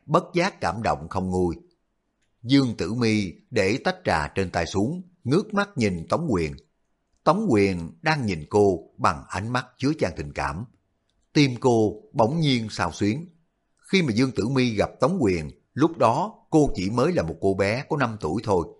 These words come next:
Lúc đó Tống Quyền cũng đã là hai mươi tám tuổi rồi. Sao lại có thể như vậy được chứ? Nhưng mà sắc mặt của Tống Quyền hiện giờ cho cô thấy rõ ràng anh đang chờ cô.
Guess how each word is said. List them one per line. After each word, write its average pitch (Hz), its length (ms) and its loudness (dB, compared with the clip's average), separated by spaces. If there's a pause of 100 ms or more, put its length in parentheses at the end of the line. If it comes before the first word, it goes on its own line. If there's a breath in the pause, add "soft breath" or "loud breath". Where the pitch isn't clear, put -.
(420)
Lúc 170 240 2
đó 143 360 2 (220)
Tống 190 240 2
Quyền 98 320 2
cũng 98 200 -2
đã 101 120 0
là 82 140 -2
hai 107 240 -6
mươi 101 140 -6
tám 113 280 0
tuổi 87 240 -4
rồi. 120 200 0 (400)
Sao 185 260 -2
lại 98 120 0
có 143 80 -2
thể 175 200 0 (400)
như 139 320 -2
vậy 90 200 0
được 92 240 -2
chứ? 185 200 -2 (840)
Nhưng 165 160 2
mà 104 100 -2
sắc - 260 -4
mặt 92 160 -4
của 120 80 -2
Tống 180 220 0
Quyền 98 220 2
hiện 104 280 -2
giờ 85 300 2 (240)
cho 147 200 0
cô 110 180 0
thấy 139 220 -2
rõ 95 240 2
ràng 80 320 -2 (260)
anh 101 360 -2
đang 104 260 -2
chờ 82 260 0
cô. 87 280 0